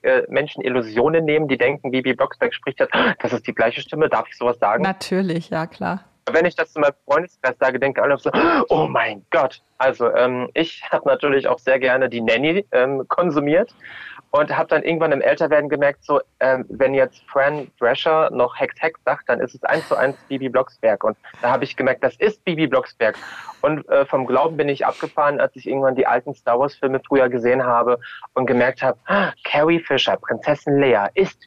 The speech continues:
Speaker 1: Bibi Blocksberg.“ <laughs>
Speaker 2: Wusstest du, dass die Sp-,
Speaker 1: Großartig.
Speaker 2: wusstest du, dass die mittlerweile verstorbene Sprecherin von Carla Kolumna dieselbe Synchronstimme ist wie die von M aus James Bond, Stichwort Judi Dench?
Speaker 1: Ja.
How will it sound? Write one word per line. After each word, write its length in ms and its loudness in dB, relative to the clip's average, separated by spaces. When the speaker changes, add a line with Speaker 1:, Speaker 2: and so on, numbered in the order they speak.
Speaker 1:
Bibi 280 2
Blocksberg.“ 720 -2
<laughs> 1120 -2
Speaker 2:
Wusstest 600 -2
du, 140 2
dass 280 0
die 140 0
Sp-, 180 4
Speaker 1:
Großartig. 380 -4
Speaker 2:
wusstest 500 -2
du, 60 0
dass 180 0
die 120 0
mittlerweile 560 0
verstorbene 720 0
Sprecherin 480 -2
von 200 -2
Carla 300 -2
Kolumna 480 -2
dieselbe 500 0
Synchronstimme 840 -2
ist 240 -4
wie 80 0
die 200 -2
von 220 -4
M 340 -2
aus 280 -4
James 320 -2
Bond, 320 -2
Stichwort 480 -4
Judi 260 -2
Dench? 480 -4
Speaker 1:
Ja. 340 2